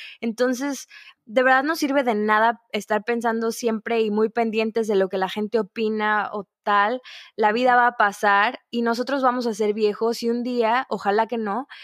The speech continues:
Speaker 1: estarás sentado en un sillón pensando en todas las cosas que no hiciste realidad por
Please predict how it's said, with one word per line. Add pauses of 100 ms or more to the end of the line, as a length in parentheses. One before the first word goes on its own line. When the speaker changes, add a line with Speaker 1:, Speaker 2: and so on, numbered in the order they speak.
(220)
Speaker 1:
estarás
sentado
en
un
sillón
pensando
en
todas
las
cosas
que
no
hiciste
realidad
por